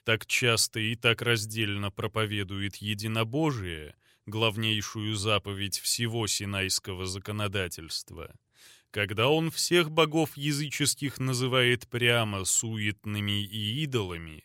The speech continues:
и всячески старается предохранить от последования им иудеев, то без всякого сомнения в означенных местах он не мог, вопреки самому себе, прикровенно выражать учение о многобожии.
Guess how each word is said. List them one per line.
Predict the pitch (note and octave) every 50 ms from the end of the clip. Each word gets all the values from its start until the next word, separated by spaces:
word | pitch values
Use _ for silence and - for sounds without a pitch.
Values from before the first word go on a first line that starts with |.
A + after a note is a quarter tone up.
| _ _
и | - A2 A2
всячески | - - - - A#2+ C3 D3+ - - F3+ D#3+ - - - E3
старается | C#3+ - - - D#3+ E3 F3+ F3+ F3 F3 E3 - - - - D#3+
предохранить | - - D#3 D3+ D3 C#3 C#3+ - C#3+ C#3 C#3 C#3 C#3 C#3 C3+ B2 -
от | B2 A2+ -
последования | - C3+ A#2 - - A#2+ A#2 A#2 G#2+ G2+ G#2+ G2+ G#2+ G#2+ G#2+ A2 A2 A2 A2 A2
им | A2+ - A2 A2+ A2 G#2+ G#2 G#2
иудеев, | G2+ A2 A2 G#2+ G#2+ A2+ A2 A2 C3 E3 F3 D#3 A#2+ F2+ D#2 D#2 F2+ - - - _ _ _ _
то | - A#2+
без | A#2 A2+ B2 A#2 - -
всякого | - - - D#3+ D#3+ - E3 D#3 D3 D3
сомнения | - - C#3+ C#3 C3+ C3 D3 E3 E3+ E3+ D#3 A#2 F2+ E2 D#2+ E2 E2+ F2+
в | F2+ G#2+
означенных | A2 G#2 A2 A#2+ B2+ B2 A2+ - - A#2 A2+ A2+ A2+ A2+ - -
местах | A#2+ A#2 A2+ - - - - C3 C#3 B2 - -
он | - A2 A#2 A2+ A#2 A#2 A#2+
не | B2 C3
мог, | C3 C3+ D3+ D#3+ D#3+ D3 - - G2+
вопреки | G2 G#2+ G#2 - A#2+ G#2 G#2 - - A2 G2+
самому | - - A2+ G#2 G#2+ G#2+ G#2+ G#2+ G#2+ G2
себе, | - - G#2 G2 F2+ G2 A#2 C#3 B2
прикровенно | - - - G#2 G#2+ G2 - A2+ A2+ A2 G#2 A#2 C#3+ D#3 E3 E3+ E3+ E3+ E3+
выражать | D#3 D3+ D#3+ D#3+ D#3+ D#3+ C#3 D#3 F3 E3+ - -
учение | E3 - - - E3 D#3+ D#3+ D#3+ D#3 D3+ D3 C#3+ C#3+
о | - C3
многобожии. | C3 C3+ C3 C3 B2+ B2 B2+ A#2+ A2+ A2 G#2 G2 F#2 E2+ E2 E2 D#2+ D2+ - - _